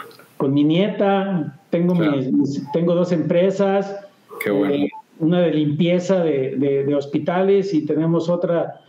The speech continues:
Speaker 1: que está iniciando muy, muy buena de una distribuidora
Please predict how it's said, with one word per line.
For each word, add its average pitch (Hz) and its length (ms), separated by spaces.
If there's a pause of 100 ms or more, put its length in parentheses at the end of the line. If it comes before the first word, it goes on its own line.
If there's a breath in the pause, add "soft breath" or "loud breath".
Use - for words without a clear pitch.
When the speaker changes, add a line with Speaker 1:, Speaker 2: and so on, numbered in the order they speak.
(180 loud breath)
Speaker 1:
que 147 80
está 156 160
iniciando 170 500
muy, 165 220
muy 156 280
buena 165 300
de 156 80
una 165 160
distribuidora 151 880